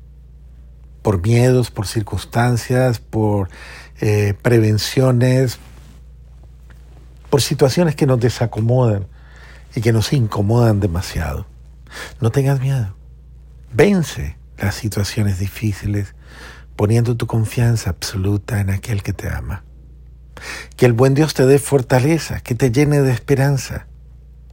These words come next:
Que todo tu ser se llene de bendición. Porque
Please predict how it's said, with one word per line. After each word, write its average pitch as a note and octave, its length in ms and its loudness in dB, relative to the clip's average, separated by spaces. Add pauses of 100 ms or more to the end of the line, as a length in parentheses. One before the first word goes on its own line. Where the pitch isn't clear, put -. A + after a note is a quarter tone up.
(1600)
Que - 140 -6
todo A2+ 380 2
tu C3 140 -2
ser B2+ 340 0
se G2+ 200 -4
llene G2 340 0
de F#2+ 340 0
bendición. G#2 680 -2 (1400)
Porque G#2+ 600 2